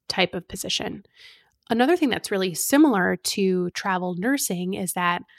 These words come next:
a lot of times these positions will come with paid housing stipends, living stipends, they'll pay for your travel. You know, there are a lot of perks that are either standard or things you can negotiate for, because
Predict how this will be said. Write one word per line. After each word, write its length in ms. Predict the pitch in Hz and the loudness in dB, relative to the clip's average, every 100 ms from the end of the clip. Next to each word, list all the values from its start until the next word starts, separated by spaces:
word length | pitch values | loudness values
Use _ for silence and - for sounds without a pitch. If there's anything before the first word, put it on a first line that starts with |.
| - - | -20 -12
a 60 | 180 | -8
lot 220 | 175 339 | -6 -6
of 80 | - | -4
times 320 | 180 175 180 | -4 -2 -2
these 340 | 196 185 175 | 0 0 0
positions 560 | - 185 180 - 190 185 | -4 -2 0 2 2 4
will 120 | 185 | 2
come 280 | - 185 185 | 0 0 2
with 300 | 185 - - | 2 -2 -8
paid 300 | - 190 190 | -12 -8 -8
housing 500 | - 262 269 285 262 | -4 -2 0 0 -2
stipends, 800 | - - 220 - 214 214 208 - - - - - | -2 -4 -2 -2 -2 -2 -4 -6 -12 -20 -20 -4
living 380 | 240 277 247 226 | 0 2 2 0
stipends, 580 | - 208 202 202 196 190 | 0 0 0 0 -2 -2
they'll 140 | - | -6
pay 180 | - - | -8 -12
for 180 | - 196 | -4 -2
your 160 | - - | -2 -8
travel. 760 | - 294 262 226 226 220 214 - | 2 2 4 4 6 6 2 -2
You 100 | 214 | -4
know, 80 | 190 | 0
there 180 | 190 | 2
are 20 | 185 | 2
a 80 | |
lot 260 | 190 202 220 | 2 0 -4
of 160 | 202 - | -4 -4
perks 440 | - 262 - - | -4 -4 -6 -6
that 240 | - 185 - - - - | 0 0 0 -14 -20 -2
are 140 | 202 - | 0 2
either 580 | 180 175 180 170 170 160 _ _ _ | 2 2 2 -2 -4 -6 _ _ _
standard 720 | - - 180 160 175 247 330 - | -6 -4 0 0 2 4 2 2
or 160 | 190 185 | -2 -2
things 380 | 196 185 185 | 0 0 0
you 100 | 180 | -4
can 460 | - - 175 170 190 - | -8 -10 -8 -8 -10 -8
negotiate 720 | 185 - 165 160 185 170 - | -10 -4 -4 -4 -6 -6 -8
for, 380 | - - - - _ _ - | -10 -8 -8 -10 _ _ -10
because 600 | 185 - 180 175 - | -8 -4 -4 -4 -6